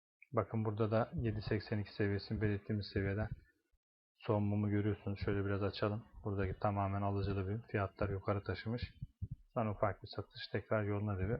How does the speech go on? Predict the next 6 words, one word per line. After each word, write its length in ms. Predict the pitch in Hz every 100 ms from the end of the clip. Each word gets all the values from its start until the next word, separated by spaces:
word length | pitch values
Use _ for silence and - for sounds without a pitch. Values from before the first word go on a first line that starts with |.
| - _ _ _ _ _
Takozun 520 | - 117 120 113 120 120 _ _ _ _ _ - - - - - - - - _ _ _ _ _ _ _ _ _ _ _ -
bir 60 | 117
de 100 | 107
fiyatını 500 | - 110 98 113 101
da 140 | 95
belirleyelim. 500 | 95 95 95 95 117